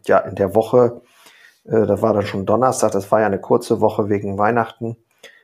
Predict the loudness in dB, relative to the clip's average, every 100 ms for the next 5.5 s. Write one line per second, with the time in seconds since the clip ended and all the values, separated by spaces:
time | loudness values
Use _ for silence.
0 | _ -8 -6 -4 -4 -4 0 4 4 2
1 | 0 -2 -2 -2 0 -2 0 -2 -2 -4
2 | -6 -6 -4 -4 -6 -10 -4 -2 -2 0
3 | -2 -2 -6 -8 -10 -12 -10 -2 -2 -2
4 | -6 -6 -4 0 0 2 0 0 0 0
5 | -4 -6 -6 -6